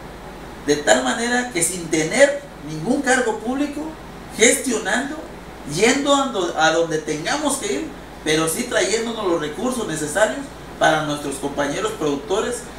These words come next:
y por consiguiente beneficiándose la gente trabajadora del campo.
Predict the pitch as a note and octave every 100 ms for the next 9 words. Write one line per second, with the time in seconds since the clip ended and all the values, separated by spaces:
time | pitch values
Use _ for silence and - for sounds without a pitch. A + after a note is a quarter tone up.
0 | - - - D3+ - D3+ C4+ D#3+ G3+ G3+
1 | B3 - D#3 C#3+ C3+ B2 E3+ - - G#3+
2 | C#3 E3 E3 E3 C#3 - - A#2+ C#3 C3+
3 | - - -